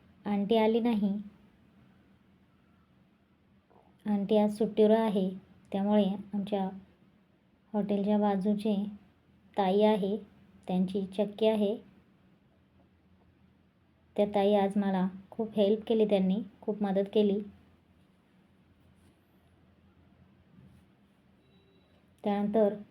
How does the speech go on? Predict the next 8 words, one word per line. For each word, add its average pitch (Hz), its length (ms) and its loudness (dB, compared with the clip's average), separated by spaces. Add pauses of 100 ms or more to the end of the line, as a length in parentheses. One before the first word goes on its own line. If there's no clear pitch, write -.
(420)
कढईत 208 380 4
राई 196 260 4
जिरं 208 240 4
घालून 220 280 2
घेतलं, 214 340 0 (800)
शेंगदाणे 208 500 4
घालून 226 280 2
घेतले 220 380 0